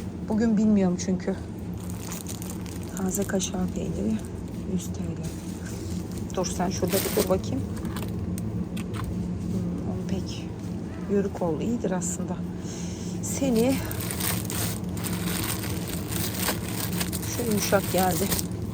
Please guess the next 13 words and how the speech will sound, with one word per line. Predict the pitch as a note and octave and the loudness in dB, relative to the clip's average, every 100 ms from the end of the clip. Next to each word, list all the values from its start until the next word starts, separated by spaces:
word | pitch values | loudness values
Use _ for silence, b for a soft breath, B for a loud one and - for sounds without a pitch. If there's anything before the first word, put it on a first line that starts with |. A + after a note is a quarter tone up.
| - - - - - | -4 -6 -6 -4 0
Seni | G3+ | 2
alalım. | G3 G3 F#3 E3+ - - - - - - - - - | 4 4 2 -2 -6 -8 -8 -6 -6 -6 -6 -4 0
Tabii | A3 B3 - A#3+ | 2 2 2 2
inşallah | G#3 - F#3+ G#3+ G3+ | 2 0 0 0 0
yaparız. | F3+ F#3+ F3+ - - - - - - - - - - - F3+ - F3+ F3+ F3+ - - - | 0 -2 -2 -2 -2 -4 -4 -4 -6 -6 -2 0 0 -4 -6 -4 -4 -4 -4 -6 -8 -8
Ocağı | F3+ F#3+ F#3 | -2 2 4
yaktım. | F#3+ F#3+ - G#3 G#3+ - | 4 2 0 4 4 4
Ihlamuru | F3 F3+ F#3+ F3+ E3+ | 0 4 6 6 4
güzel | D#3 F3+ F#3+ | 0 0 0
yıkadım. | G3 - F3+ G3 A#3+ | -2 -2 0 4 4
Senenin | B3+ F#3+ G3+ G3 G3 A#3 - | 2 2 4 8 8 6 4
ilk | - G#3 - | 4 2 6
ıhlamuru. | F#3+ F3 F3+ F3+ E3 G3 C#4+ | 6 8 8 10 10 8 8